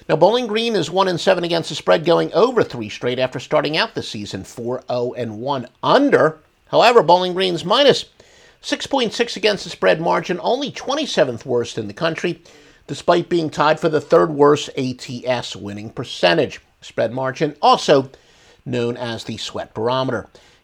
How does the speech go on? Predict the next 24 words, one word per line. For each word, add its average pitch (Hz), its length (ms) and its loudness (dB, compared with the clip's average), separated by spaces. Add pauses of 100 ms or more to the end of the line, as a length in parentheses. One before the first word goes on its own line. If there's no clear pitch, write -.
Kent, 247 420 4 (220)
uh, 165 300 8
w-, 147 280 0
is 165 240 0
actually 175 400 2
worse 185 440 4
as 123 80 -6
far 147 260 2
as 127 120 -4
the 120 100 -8
so-called 127 460 -2
sweat - 320 -2
barometer 131 420 2
or 131 160 4
A 131 140 0
T 127 260 -6
S 127 220 -2
margin 131 420 -4
is 127 260 -6
concerned, 196 540 -6
or 135 60 -2
margin 117 340 -6
of 117 80 -14
cover, 214 380 4